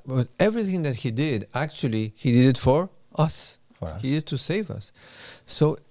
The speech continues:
Speaker 1: w-, we have to meditate about, about his life, because his life is our life. And our life takes meaning because of his life. So understanding hi-, him, we understand ourselves. And meditating about him, we understand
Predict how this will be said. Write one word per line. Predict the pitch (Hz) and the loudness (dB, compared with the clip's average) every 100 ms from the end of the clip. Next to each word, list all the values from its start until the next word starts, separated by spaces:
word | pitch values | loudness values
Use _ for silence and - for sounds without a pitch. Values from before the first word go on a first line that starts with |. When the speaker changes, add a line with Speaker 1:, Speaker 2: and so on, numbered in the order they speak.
| _ _ | _ _
Speaker 1:
w-, | 151 139 156 | -6 0 6
we | 147 | 6
have | 131 220 247 | 6 2 -2
to | 220 | -2
meditate | 156 143 123 135 | 0 0 -2 -2
about, | 135 131 135 - 120 - | -2 -2 -4 -8 -12 0
about | 113 113 110 | 2 2 -2
his | 110 107 | -6 -2
life, | 147 175 143 | 0 0 -2
because | 117 147 127 | -4 -4 -6
his | - 202 233 180 | -6 -6 -4 -4
life | 180 190 | -2 -4
is | 170 | -6
our | 170 233 | -4 -2
life. | 226 95 - - _ _ _ - - - - - | 0 -2 -6 -18 _ _ _ -20 -20 -20 -20 -2
And | 135 131 | 0 0
our | 160 214 | 0 0
life | 196 190 175 - | 0 0 -4 -4
takes | - 165 - - _ _ | -2 -2 -2 -16 _ _
meaning | 156 147 277 220 127 - - | 4 6 6 0 -2 -6 -2
because | 127 160 156 | 2 2 2
of | 147 - | -2 -6
his | 247 269 - | -6 -4 -4
life. | 110 98 - _ - - - | -4 -4 -10 _ -20 -20 -14
So | - 170 160 151 - - _ _ - | -2 2 2 0 -12 -20 _ _ 0
understanding | 143 156 - 214 226 165 | 2 2 -2 -2 0 -2
hi-, | 139 - 147 | -4 -10 -2
him, | 123 220 214 135 | 2 4 2 0
we | 147 | 0
understand | 151 143 175 | 0 -2 -2
ourselves. | 185 147 196 151 - - _ _ _ _ _ _ _ | -2 -2 -2 -4 -8 -16 _ _ _ _ _ _ _
And | 139 139 | 0 2
meditating | 165 165 147 175 165 | 4 2 0 -2 -2
about | 151 135 123 | -2 -2 -4
him, | - 170 170 147 - _ | -4 -4 -4 -8 -16 _
we | - 135 | 2 2
understand | 135 120 165 | 2 -2 -2